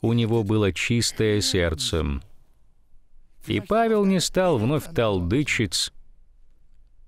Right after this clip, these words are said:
свои предостережения. Он принял ситуацию такой, какой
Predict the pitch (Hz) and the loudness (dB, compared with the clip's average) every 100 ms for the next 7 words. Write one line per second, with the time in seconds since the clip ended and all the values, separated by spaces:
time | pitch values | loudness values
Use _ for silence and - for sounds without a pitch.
0 | - - - - - - - - - - | -20 -20 -20 -20 -20 -20 -20 -20 -12 -6
1 | 95 90 107 101 98 98 95 - 92 87 | 0 0 0 0 -2 0 -2 -2 0 2
2 | 90 95 92 82 73 67 - - 202 208 | 2 0 0 0 0 -2 -6 -12 -14 -4
3 | 170 160 - 147 143 127 107 127 113 110 | -2 -2 -2 0 0 0 0 0 0 0
4 | - - 107 98 110 87 160 160 139 - | 0 0 0 0 -2 0 0 2 2 0
5 | 92 123 123 | -2 0 -2